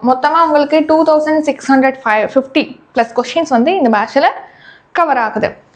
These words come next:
So, லாஸ்ட் டேட் வந்து February செவன்டீன். இந்த பேட்சோட ஷெட்யூல் லிங்க் வந்து டிஸ்கிரிப்ஷன்ல இருக்கு, செக் பண்ணி பார்த்துக்கோங்க. ஷெட்யூல்ல ஏதாவது டவுட் இருக்கு அப்படின்னா, நீங்க காண்டாக்ட் பண்ணி கேட்கலாம். காண்டாக்ட் நம்பர் டிஸ்கிரிப்ஷன்ல இருக்கு, கால் பண்ணியோ அல்லது WhatsApp-ல டெக்ஸ்ட் பண்ணியோ கேட்கலாம்.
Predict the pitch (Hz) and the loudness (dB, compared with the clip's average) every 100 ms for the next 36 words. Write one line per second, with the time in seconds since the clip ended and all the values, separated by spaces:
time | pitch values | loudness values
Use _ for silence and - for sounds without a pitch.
0 | _ - 262 302 339 370 339 294 294 370 | _ 0 2 2 2 2 2 2 2 2
1 | 294 254 294 285 381 - 254 269 277 359 | 2 4 4 2 -2 0 0 0 0 -2
2 | 427 277 269 254 269 339 - 359 330 339 | 0 2 2 2 0 -2 0 2 4 2
3 | 330 302 349 370 294 311 311 247 247 247 | 0 2 2 2 2 0 2 2 2 0
4 | 254 277 - 269 240 226 302 339 247 - | 0 -4 -2 2 2 2 -2 -2 -4 -2
5 | 226 226 208 208 202 214 381 494 - - | -2 0 -4 -4 -2 0 0 -2 -14 -20
6 | - 320 311 370 381 330 302 302 269 262 | -6 -2 2 2 4 4 2 2 2 0
7 | 254 269 240 269 247 226 240 302 240 247 | 2 0 2 2 2 2 2 4 2 2
8 | 240 233 233 233 226 233 226 220 285 254 | 2 2 0 2 0 2 2 2 0 2
9 | 233 233 240 240 233 - 247 - 233 226 | 0 0 2 2 2 -2 -6 0 0 0
10 | 269 403 - 247 247 247 247 294 240 262 | -2 -2 2 0 2 0 0 0 2 4
11 | 226 233 247 254 214 - - 226 233 226 | 2 -2 -8 -6 -6 -6 -2 0 0 -2
12 | 208 202 - - | -4 -2 -2 -4